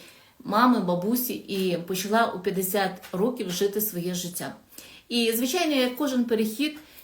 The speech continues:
відбувається важко, тому що одна частина, одна субособистість вмирає, ота хороша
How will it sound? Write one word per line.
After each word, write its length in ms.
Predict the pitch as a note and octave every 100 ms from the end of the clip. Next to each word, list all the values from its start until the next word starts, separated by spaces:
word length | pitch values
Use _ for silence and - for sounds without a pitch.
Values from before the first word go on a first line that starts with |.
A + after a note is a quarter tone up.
| - _ _ -
відбувається 580 | G#3+ G3+ A3+ G#3+ G#3+ A3
важко, 340 | B3+ D4 -
тому 260 | A#3 A#3+ B3
що 180 | - G#3+
одна 320 | G#3+ G#3+ C4+
частина, 640 | C4 C4 - G#3 F#3 F3 - - _ _ _ _ _ _ _ _ - G3
одна 280 | G#3+ A#3+
субособистість 840 | A3 G#3+ G3 A3 G3 C4 C4 A#3 G3+
вмирає, 600 | G3+ G3 F#3+ F3+ E3+ E3+
ота 220 | F#3 A3
хороша 640 | G#3+ A3 A3+ B3+ B3+ G#3